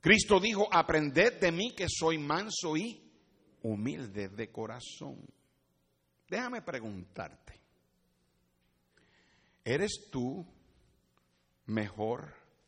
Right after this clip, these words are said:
o te crees que eres mejor que otra persona? ¿Mm? ¿Tú crees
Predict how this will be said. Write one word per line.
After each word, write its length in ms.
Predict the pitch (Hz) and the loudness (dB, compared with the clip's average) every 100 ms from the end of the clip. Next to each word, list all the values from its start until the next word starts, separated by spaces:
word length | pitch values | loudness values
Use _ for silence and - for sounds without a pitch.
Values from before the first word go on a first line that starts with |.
| _ _ _ _ _ _ _ | _ _ _ _ _ _ _
o 100 | 107 | -8
te 200 | - 107 | -6 -6
crees 300 | - 113 131 | -4 -4 -6
que 260 | - 123 110 | -8 -8 -6
eres 240 | 117 127 | -8 -10
mejor 380 | 110 95 98 113 | -10 -8 -8 -10
que 140 | - 95 | -12 -12
otra 300 | 90 110 123 | -12 -14 -14
persona? 580 | 123 110 - 117 120 - _ _ _ _ _ _ _ _ _ _ _ _ _ _ _ _ _ _ _ _ _ _ | -16 -16 -14 -14 -16 -20 _ _ _ _ _ _ _ _ _ _ _ _ _ _ _ _ _ _ _ _ _ _
¿Mm? 140 | 123 147 - _ _ _ _ _ _ _ _ _ _ _ _ _ _ _ _ _ _ _ _ _ _ _ _ _ - - - _ _ _ _ | -16 -16 -18 _ _ _ _ _ _ _ _ _ _ _ _ _ _ _ _ _ _ _ _ _ _ _ _ _ -20 -20 -20 _ _ _ _
¿Tú 220 | 208 - | -10 -8
crees 720 | 180 180 226 - - - - | -4 -2 -2 -8 -12 -14 -18